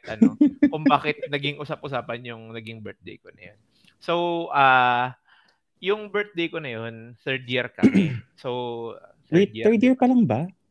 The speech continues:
Speaker 1: Third year, oo. Third year
Speaker 2: Ah,
Speaker 1: pa
Speaker 2: okay,
Speaker 1: lang.
Speaker 2: third year. Ah, oh, bagong
Speaker 1: Third
Speaker 2: salita nga pala ako na, okay.
Speaker 1: Oo,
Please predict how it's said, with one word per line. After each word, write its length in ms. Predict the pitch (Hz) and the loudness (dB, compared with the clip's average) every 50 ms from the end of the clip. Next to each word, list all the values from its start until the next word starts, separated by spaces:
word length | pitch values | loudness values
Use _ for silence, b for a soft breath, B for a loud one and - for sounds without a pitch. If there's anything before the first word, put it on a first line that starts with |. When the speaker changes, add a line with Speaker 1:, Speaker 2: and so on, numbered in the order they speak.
| _ _ _ | _ _ _
Speaker 1:
Third 240 | - 165 170 156 151 | -4 -4 -4 -2 -2
year, 240 | 170 151 131 120 | -4 -4 -4 -4
oo. 320 | 131 123 107 110 110 113 113 | -8 -10 -12 -12 -12 -14 -12
Third 240 | - 127 117 117 120 | -10 -10 -10 -8 -4
year 80 | 120 | -2
Speaker 2:
Ah, 160 | 120 190 196 | 0 0 0
Speaker 1:
pa 0 | |
Speaker 2:
okay, 80 | 185 180 | 0 -2
Speaker 1:
lang. 160 | 170 165 170 | -4 -4 -4
Speaker 2:
third 180 | 151 139 131 117 | -2 -4 -2 -2
year. 180 | 123 117 117 117 - _ _ _ _ _ - | -4 -6 -6 -8 -12 _ _ _ _ _ -4
Ah, 160 | 160 165 165 | -2 0 2
oh, 160 | 175 180 165 | 2 2 2
bagong 240 | 143 139 139 139 135 | 2 0 0 -2 -2
Speaker 1:
Third 160 | - 139 127 | -4 -4 -4
Speaker 2:
salita 80 | - 127 | -4 -4
nga 160 | 120 120 110 | -4 -4 -6
pala 240 | - 104 98 95 87 | -6 -6 -8 -8 -8
ako 80 | - | -10
na, 160 | 85 87 80 | -12 -14 -14
okay. 160 | 73 69 73 - | -14 -14 -10 -8
Speaker 1:
Oo, 240 | 113 110 110 113 | -6 -6 -6 -6